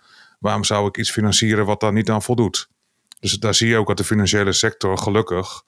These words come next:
dit soort eisen stelt. Bij nieuw. Dus ook als je iets nieuw bouwt of verbouwt op een bestaand terrein, worden dat soort eisen gesteld. Het, het, het grote probleem is dat we natuurlijk op die bestaande terreinen eigenlijk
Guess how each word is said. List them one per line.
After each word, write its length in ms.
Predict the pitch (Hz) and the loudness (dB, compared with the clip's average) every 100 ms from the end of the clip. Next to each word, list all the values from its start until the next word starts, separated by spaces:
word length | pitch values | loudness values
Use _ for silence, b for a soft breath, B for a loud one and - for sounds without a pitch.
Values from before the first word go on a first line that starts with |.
| _ _ | _ _
dit 220 | - 110 | -6 -4
soort 140 | 101 | -2
eisen 320 | 110 110 92 | -2 0 0
stelt. 500 | - 90 76 - - _ _ - | 0 -2 -6 -6 -6 _ _ -4
Bij 160 | 107 | 0
nieuw. 440 | 120 120 90 80 _ _ _ _ | 4 4 2 -4 _ _ _ _
Dus 180 | - 101 | -4 -2
ook 260 | 104 107 110 | 0 0 0
als 200 | 101 - | -2 -2
je 60 | |
iets 120 | 107 - | 0 2
nieuw 320 | 110 120 104 | 4 4 2
bouwt 360 | 101 98 95 - | 0 0 0 -2
of 120 | 101 | -4
verbouwt 560 | - 123 110 104 95 101 | 0 0 2 0 0 -2
op 120 | 95 | -2
een 80 | 101 | 0
bestaand 400 | 95 120 127 117 | 0 2 0 2
terrein, 540 | 104 98 104 131 - B B B B | 0 2 0 -2 -6 B B B B
worden 240 | 110 101 | 0 0
dat 140 | 98 92 | 0 -2
soort 140 | 101 | -2
eisen 300 | 107 101 - | 0 0 0
gesteld. 580 | - - 113 90 - _ _ _ _ _ _ | 0 2 2 2 -2 _ _ _ _ _ _
Het, 180 | - - | -12 -10
het, 180 | - - | -8 -4
het 140 | 107 - | -4 0
grote 360 | - 131 107 | 2 2 2
probleem 480 | - 104 113 139 113 | -2 0 2 2 2
is 60 | 95 | 2
dat 120 | 95 | -2
we 60 | |
natuurlijk 280 | 98 - - | -2 -2 -2
op 80 | - | -2
die 100 | 110 | -2
bestaande 420 | 95 - 113 107 | -2 0 2 2
terreinen 480 | 110 107 120 110 104 | 2 2 2 0 -2
eigenlijk 880 | 110 135 139 110 101 95 - - | -2 0 0 2 0 0 -4 -10